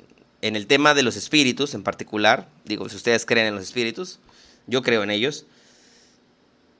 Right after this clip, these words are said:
Es una cuestión de emociones. Esa emoción con la que te despides. Creo que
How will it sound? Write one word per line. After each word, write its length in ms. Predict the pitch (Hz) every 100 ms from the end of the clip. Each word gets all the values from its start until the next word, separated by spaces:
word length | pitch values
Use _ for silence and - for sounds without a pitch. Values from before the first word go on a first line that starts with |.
| _ _ _ _ _ - -
Es 260 | 131 127 156
una 280 | 160 160 160
cuestión 560 | 139 - - 139 135
de 80 | 135
emociones. 1000 | 135 123 - 151 147 123 113 - - - _ _ _ _ _ _ _ _ _ _ _ _ _ _ _ _ _ _ _ _ _ _ _ _ _ -
Esa 280 | 123 120 151
emoción 680 | 147 131 - 165 151 151 147
con 280 | 139 127 120
la 160 | 117
que 120 | 120
te 160 | 113 117
despides. 640 | 107 - - 139 117 110
Creo 280 | - 139 143
que 320 | 151 147 -